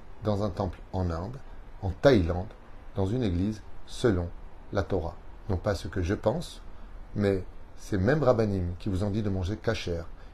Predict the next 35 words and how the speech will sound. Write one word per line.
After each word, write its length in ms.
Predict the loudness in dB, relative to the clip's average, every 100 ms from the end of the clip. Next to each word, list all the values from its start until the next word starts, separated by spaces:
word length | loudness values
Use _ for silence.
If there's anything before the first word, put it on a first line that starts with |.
| -2
qui 80 | 0
nous 120 | 2
expliquent 340 | 0 -2 0
les 60 | 2
lois 120 | 2
de 80 | 2
Shabbat, 440 | 0 0 0 -2 -6 -12 -14 -8
ces 180 | 0 2
mêmes 260 | 4 6
rabbanim 420 | 4 4 4 2 -2
qui 140 | -2
nous 120 | 0
gui-, 240 | 2 2 2
ont 80 |
guidés 260 | 2 2 2
depuis 360 | 0 -2 -4 -6
plus 180 | -2 0
de 120 | 0
deux 240 | 2 2
mille 240 | 4 2 0
ans 120 | -4 -12 -14 -4
à 80 | 2
respecter 560 | 2 2 -2 0 0
la 120 | 0 0
Torah 340 | -2 0 0
et 40 |
rester 460 | 2 2 4 2 2 -4 -14 -14 -12 0
à 80 | 2
la 80 |
compréhension 840 | 2 0 -4 -2 -2 -2 -2 -4 -4 -8 -14 -4
de 60 | 0
la 100 | 0
pratique 420 | 0 -4 -2 -2
du 140 | 0 0
judaïsme 520 | 0 0 2 2